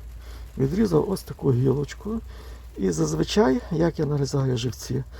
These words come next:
ось з тої гілочки, получається, один, два, три, чотири живці, друзі, з однієї гілочки. Значить, як я відрізаю? Ось тут, бачите, де бруньки.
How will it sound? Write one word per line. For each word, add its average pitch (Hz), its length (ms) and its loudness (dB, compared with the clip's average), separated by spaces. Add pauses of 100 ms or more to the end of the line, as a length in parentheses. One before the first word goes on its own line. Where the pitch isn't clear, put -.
(240)
ось 147 140 -4
з - 60 -6
тої 202 240 6
гілочки, 214 560 0
получається, 147 800 0 (420)
один, 156 460 2 (460)
два, 147 400 0 (360)
три, 202 300 2 (520)
чотири 175 460 -2 (140)
живці, 135 440 -4
друзі, 65 340 -4
з 64 120 -6
однієї 80 500 -2 (360)
гілочки. 127 580 -2 (320)
Значить, 147 320 -4
як 175 180 0
я 170 80 2
відрізаю? 139 680 2 (440)
Ось 143 120 -6
тут, 175 200 -4
бачите, 156 500 0
де 147 320 4 (480)
бруньки. 139 540 0